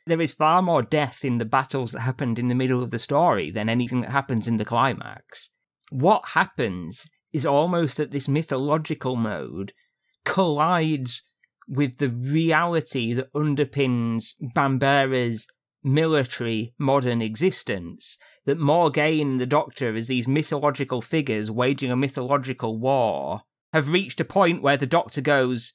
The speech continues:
"This is what a Cold War is, this is what a nuclear missile is, these are not things of mythology, these are not part of our war." And Morgaine kind of goes,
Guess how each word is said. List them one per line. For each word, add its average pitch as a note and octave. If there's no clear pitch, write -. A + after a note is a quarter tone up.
"This F3
is F#3+
what -
a F#3
Cold F#3
War B2
is, G#2
this F3
is F3+
what G3+
a G#3+
nuclear F#3
missile C3+
is, F#2
these G3
are E3+
not E3+
things C3+
of C#3+
mythology, B2
these F3
are F3+
not E3+
part D3
of A#2+
our C3
war." F#2+
And D#3
Morgaine E3
kind D#3
of B2+
goes, B2